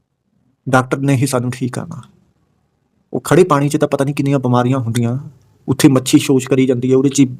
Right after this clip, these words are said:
ਉਹ ਖੜਾ ਪਾਣੀ ਹੈ, ਕਿੰਨੇ ਵੜਦੇ ਨੇ। ਬੰਦਾ, ਬੰਦੇ ਦੀ ਦੇਹ ਜਿਹੜੀ ਇਨਸਾਨ ਦੀ ਦੇਹ ਹੈ,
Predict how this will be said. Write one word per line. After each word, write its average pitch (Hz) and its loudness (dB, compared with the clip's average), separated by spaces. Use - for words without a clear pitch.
ਉਹ 156 4
ਖੜਾ 165 4
ਪਾਣੀ 135 -2
ਹੈ, 131 -8
ਕਿੰਨੇ 135 0
ਵੜਦੇ 120 0
ਨੇ। 127 -2
ਬੰਦਾ, 127 0
ਬੰਦੇ 131 6
ਦੀ 139 4
ਦੇਹ 139 6
ਜਿਹੜੀ 135 0
ਇਨਸਾਨ 120 -2
ਦੀ 131 2
ਦੇਹ 127 2
ਹੈ, 117 -2